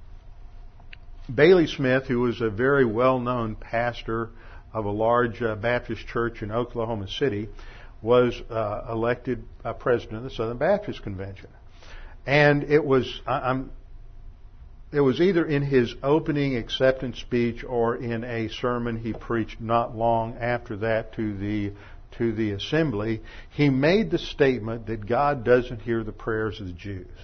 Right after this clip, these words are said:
And the press just took that and ran with it. They just vilified him. What, what a horrible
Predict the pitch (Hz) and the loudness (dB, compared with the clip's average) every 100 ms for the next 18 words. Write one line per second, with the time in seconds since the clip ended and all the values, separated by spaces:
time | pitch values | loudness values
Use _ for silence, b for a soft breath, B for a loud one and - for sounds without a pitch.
0 | - - - - - - B B B B | -18 -18 -18 -18 -18 -18 B B B B
1 | B 120 117 104 98 - 165 170 175 - | B -2 -2 -2 -8 -4 -2 -2 -2 -10
2 | - - 104 98 - - 147 - - 117 | -16 -12 -12 -12 -14 -4 -4 -4 -6 -2
3 | 113 - 117 101 98 104 107 104 104 117 | -2 -4 -8 -6 -6 -6 -4 -6 -4 -2
4 | 127 107 90 92 90 127 190 127 - 98 | -2 -2 -6 -6 -2 2 2 0 -4 -6
5 | 95 98 107 - 139 170 165 - B B | -8 -10 -10 -6 -4 -4 -6 -14 B B
6 | B - 170 131 - 151 185 165 | B -4 -2 -2 0 2 2 2